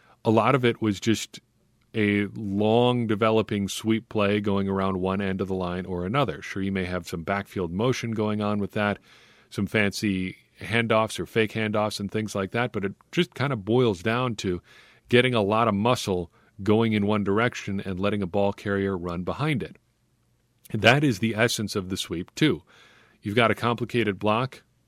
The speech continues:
uh, from Ron Kramer, the end, but ultimately it's about setting up an opportunity for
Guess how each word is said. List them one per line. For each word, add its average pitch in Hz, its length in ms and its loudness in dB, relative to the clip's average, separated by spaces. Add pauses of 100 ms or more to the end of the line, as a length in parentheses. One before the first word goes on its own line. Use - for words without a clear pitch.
(140)
uh, 98 140 -2
from 92 260 -4
Ron 90 200 -2
Kramer, 131 600 0
the 104 180 0
end, 120 260 0
but 104 120 0
ultimately 110 560 0
it's 104 180 -8
about 101 360 0 (680)
setting 135 340 0
up 123 140 -2
an 120 80 -2
opportunity 104 760 -4
for 92 580 -2